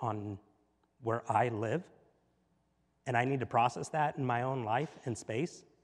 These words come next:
And so I'm worried about that. Like, that occupies my heart. Um, complaints and possible solutions.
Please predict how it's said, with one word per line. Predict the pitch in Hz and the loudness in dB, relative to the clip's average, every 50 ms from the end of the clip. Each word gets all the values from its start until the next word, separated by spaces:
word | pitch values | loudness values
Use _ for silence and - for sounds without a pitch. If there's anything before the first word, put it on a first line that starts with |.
| _ _ _ _ _ _ _ _ - | _ _ _ _ _ _ _ _ -12
And | 127 113 | -10 -6
so | - 131 | -4 0
I'm | 123 123 127 117 110 | 2 2 2 2 0
worried | 104 110 131 160 180 170 - - - _ _ - | -2 -2 -2 -2 -4 -4 -8 -14 -20 _ _ -4
about | - 127 131 139 156 - | 0 2 4 4 2 2
that. | 185 190 190 - - - - - | 0 -2 -2 -2 -6 -14 -10 -6
Like, | 135 113 | -6 -4
that | - 123 - - | -4 -4 0 0
occupies | 127 123 - - 143 147 151 165 175 - - - - | 0 0 0 -2 -4 -4 -2 -4 -6 -10 -16 -16 -12
my | 127 117 123 | -8 -8 -6
heart. | 110 117 123 175 - - - - - - - - _ _ _ _ _ _ _ - | -2 0 0 0 -2 -4 -14 -20 -20 -20 -20 -20 _ _ _ _ _ _ _ 8
Um, | 147 143 139 143 135 | 8 8 8 8 4
complaints | - - 170 - - - 185 190 220 285 - - - - - - - | 4 4 4 4 8 10 12 12 10 10 6 0 -8 -10 -10 -4 0
and | 160 151 131 | 2 6 10
possible | - 165 180 185 - 233 190 196 190 | 10 12 12 10 8 8 6 6 6
solutions. | - - - 180 156 165 196 196 - 247 240 240 247 247 233 202 - - | 4 4 6 10 12 12 12 12 10 8 6 6 6 6 4 2 0 -6